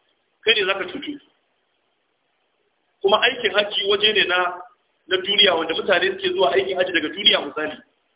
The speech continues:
To a nan wajen me ya kamata a yi da a ce kai za a nemi shawararka? Eh?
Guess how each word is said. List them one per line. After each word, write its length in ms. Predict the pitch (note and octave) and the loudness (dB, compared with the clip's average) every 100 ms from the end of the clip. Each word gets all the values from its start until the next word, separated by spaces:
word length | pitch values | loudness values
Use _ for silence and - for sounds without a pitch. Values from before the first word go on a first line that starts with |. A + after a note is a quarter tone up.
| _ _ _ _ _ _ _ | _ _ _ _ _ _ _
To 60 | F3+ | 0
a 60 | |
nan 100 | G#3+ | 2
wajen 220 | A3+ G#3 F#3 | 2 2 4
me 80 | |
ya 80 | A3+ B3 | 2 4
kamata 320 | G3+ G#3 G3+ | 0 0 0
a 80 | G#3 | -2
yi 120 | F#3 | -2
da 80 | E3 | -4
a 60 | E3+ | -4
ce 100 | G3+ | -4
kai 120 | F#3+ G3 | -2 0
za 80 | G3+ | 0
a 60 | |
nemi 180 | F3 E3 | -2 -2
shawararka? 500 | F3+ F3+ F3 - B2+ - _ _ _ _ _ _ _ _ _ _ _ _ _ _ _ _ _ _ _ _ _ _ | 0 2 2 -2 -8 -10 _ _ _ _ _ _ _ _ _ _ _ _ _ _ _ _ _ _ _ _ _ _
Eh? 160 | F3 | -2